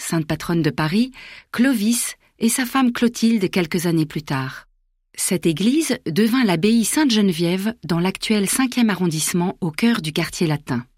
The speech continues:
Sept cents ans plus tard,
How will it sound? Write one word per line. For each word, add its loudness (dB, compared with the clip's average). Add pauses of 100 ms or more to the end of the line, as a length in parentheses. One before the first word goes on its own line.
(1400)
Sept 0
cents 2
ans 2
plus -4
tard, 0